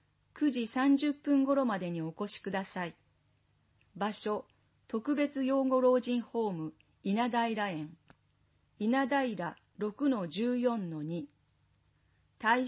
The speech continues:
象、定員、市民の方、四十人。申し込み先着順。持ち物、上履き、飲料。必要に応じご持参ください。申し込み、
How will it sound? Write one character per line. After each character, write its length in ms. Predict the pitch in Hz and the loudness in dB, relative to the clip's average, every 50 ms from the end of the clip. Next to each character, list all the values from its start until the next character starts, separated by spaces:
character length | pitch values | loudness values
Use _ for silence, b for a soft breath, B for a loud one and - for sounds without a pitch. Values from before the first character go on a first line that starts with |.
| - - - | -4 -4 -4
象、 360 | 226 220 214 208 208 - - _ _ _ _ | -2 -2 -2 -2 -4 -6 -10 _ _ _ _
定 120 | - 214 220 | -6 -4 -2
員、 560 | 226 233 233 226 214 196 196 185 175 - - _ _ _ _ _ _ _ _ _ _ | -2 0 -2 -2 -2 -2 -4 -4 -6 -8 -12 _ _ _ _ _ _ _ _ _ _
市 220 | - - - 302 | -10 -4 0 2
民 260 | 311 302 285 254 214 | 2 4 2 2 0
の 140 | 175 165 156 | -2 -6 -8
方、 460 | - - 156 - _ - 170 - - _ _ _ _ _ _ _ _ _ _ | -8 -10 -12 -8 _ -4 -4 -4 -6 _ _ _ _ _ _ _ _ _ _
四 340 | 190 220 240 269 269 262 240 | -2 0 2 2 2 2 2
十 240 | 233 262 254 226 196 | 2 0 0 0 -2
人。 320 | 170 160 151 147 151 - _ _ _ _ _ _ _ _ _ _ _ _ _ - | -2 -4 -6 -6 -8 -12 _ _ _ _ _ _ _ _ _ _ _ _ _ -2
申 220 | 220 247 277 294 | 2 4 4 4
し 140 | 285 - - - | 2 0 -4 -4
込 100 | 277 262 | -2 0
み 160 | 247 247 247 | 0 0 -2
先 280 | 240 - 226 233 240 240 | -2 -4 -2 -2 -2 -2
着 320 | - 220 214 - 202 196 | -2 -4 -6 -4 -6 -6
順。 280 | 160 170 170 170 160 - _ _ _ _ _ _ _ _ _ _ _ _ _ _ _ _ _ _ _ | -4 -4 -6 -6 -8 -10 _ _ _ _ _ _ _ _ _ _ _ _ _ _ _ _ _ _ _
持 160 | - 214 226 | -4 -4 -4
ち 160 | 226 - 302 | -2 0 2
物、 380 | 294 277 233 185 170 156 147 - _ _ _ _ _ _ _ _ - | 2 2 2 0 -2 -4 -6 -8 _ _ _ _ _ _ _ _ -4
上 220 | 196 202 240 240 | 0 0 2 2
履 180 | 233 233 220 214 - | 0 -2 -4 -6 -8
き、 280 | - - 202 208 - - _ _ _ _ _ _ | -10 -10 -8 -8 -8 -10 _ _ _ _ _ _
飲 300 | - 226 254 254 254 247 | 0 2 4 4 2 2
料。 360 | 220 233 233 208 165 147 - - _ _ _ _ _ _ _ _ _ _ _ _ | 0 0 0 0 -2 -4 -6 -12 _ _ _ _ _ _ _ _ _ _ _ _
必 240 | - - - - 277 | -20 -20 -4 0 2
要 200 | 302 302 302 302 | 2 4 4 6
に 160 | 294 294 285 | 6 6 8
応 140 | 285 285 269 | 6 6 4
じ 160 | 202 202 190 | 2 0 -2
ご 140 | 185 - 170 | -2 -2 -2
持 100 | 165 214 | -2 -2
参 240 | 202 - 214 208 202 | -2 -2 -2 -4 -4
く 120 | - - | -6 -6
だ 140 | 175 185 202 - | -6 -6 -6 -6
さ 180 | - 185 170 | -6 -6 -6
い。 80 | 156 139 _ _ _ _ _ _ _ _ _ _ _ _ _ _ _ _ _ _ _ _ _ _ _ _ - | -6 -8 _ _ _ _ _ _ _ _ _ _ _ _ _ _ _ _ _ _ _ _ _ _ _ _ -2
申 260 | 220 247 262 277 277 | 2 2 4 4 2
し 140 | - - - | 0 -4 -6
込 140 | - 226 226 | -4 -4 -2
み、 260 | 220 214 202 - - | -2 -2 -4 -6 -10